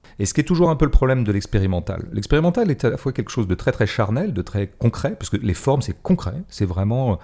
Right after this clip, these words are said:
la forme, c'est la composante sensible d'un film. C'est à ça qu'on a affaire sensiblement dans un film.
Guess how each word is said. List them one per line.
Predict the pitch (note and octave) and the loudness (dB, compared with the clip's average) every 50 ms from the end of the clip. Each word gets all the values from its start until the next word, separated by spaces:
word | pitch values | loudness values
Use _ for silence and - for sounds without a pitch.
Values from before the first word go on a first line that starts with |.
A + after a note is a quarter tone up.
| - - - | -10 -12 -8
la | F#2+ F2+ | -8 -6
forme, | - - - G3 G3 E3+ - | -2 2 4 4 4 4 2
c'est | - - B2+ D3 F3 E3 E3 - - - - - - - - - _ - | 2 2 2 2 2 0 -2 -4 -12 -20 -20 -20 -20 -20 -20 -20 _ -4
la | G2+ G#2 | -2 0
composante | - - B2+ - C3 B2+ B2 C3+ B2+ A#2 | 0 0 0 2 4 4 4 4 2 2
sensible | - - D#3+ D3+ - - - G#3+ F3 A#2+ | 2 2 2 2 2 0 -2 -2 -2 -2
d'un | G2+ F#2+ | -2 -4
film. | - - - G2 E2+ F2 G2+ A2+ - | -4 -4 -6 -8 -8 -8 -8 -10 -6
C'est | - - G#2 | -2 0 0
à | |
ça | A2 - - F3 | 0 2 0 0
qu'on | - C3+ A2+ | 2 2 2
a | A2 | 2
affaire | G2+ - A#2 G#2 - | 2 0 -2 -2 -2
sensiblement | - - - - D#3 - - - C#3 B2 B2+ C#3 D3+ E3+ E3 C#3 | -2 0 0 0 0 0 -2 -4 -4 -4 -2 -2 -2 -2 -2 -4
dans | F#2+ F#2 E2 F2 | -4 -4 -4 -6
un | F2 | -6
film. | - - - F2 F2 | -8 -8 -6 -6 -6